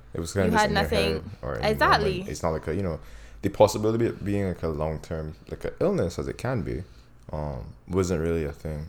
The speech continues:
Speaker 1: or just a, a, a feeling, or, you know, a place of being that is kinda more chronic and not just acute in this one specific, okay, you know, one day you wake up and you got butterflies or something. But,
Speaker 2: Yeah.
Speaker 1: you know, at
Speaker 2: It's
Speaker 1: least that's for me,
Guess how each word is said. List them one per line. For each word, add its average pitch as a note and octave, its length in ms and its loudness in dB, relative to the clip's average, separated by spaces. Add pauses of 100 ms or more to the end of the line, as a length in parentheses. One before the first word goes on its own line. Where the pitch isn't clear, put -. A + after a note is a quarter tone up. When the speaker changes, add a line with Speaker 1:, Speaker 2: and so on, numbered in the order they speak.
Speaker 1:
or D2+ 200 -2
just D#2+ 200 -8
a, D#2 240 -6 (760)
a, - 300 -8 (2750)
a G2+ 100 -4
feeling, G#2+ 560 2
or, E2+ 500 2
you F2 60 0
know, F2+ 120 0
a D#2+ 40 0
place - 320 -2
of D#2 160 -6
being E2+ 360 0
that A1+ 120 0
is - 280 -6
kinda D#2 340 -4 (520)
more E2+ 160 0
chronic F2+ 460 2
and D#2+ 80 0
not - 80 -2
just D#2+ 160 -6
acute - 360 -6
in - 120 -4
this D#2+ 160 -6
one E2 160 0
specific, - 480 -6
okay, E2 260 -2
you D2+ 100 0
know, D#2 120 -2
one D2+ 240 -2
day D2+ 140 -2
you D2 100 -2
wake C#2 140 -6
up - 60 -6
and - 100 -4
you - 40 -6
got D2 180 -4
butterflies D#2 480 -4
or D2 40 -6
something. D#2 340 -6 (640)
But, F#3+ 80 0
Speaker 2:
Yeah. F#3+ 280 2
Speaker 1:
you D#3 80 -2
know, - 120 -8 (640)
at - 60 -2
Speaker 2:
It's F#2 80 6
Speaker 1:
least G#2 140 2
that's G2 160 2
for E2+ 120 -6
me, D#2 220 -4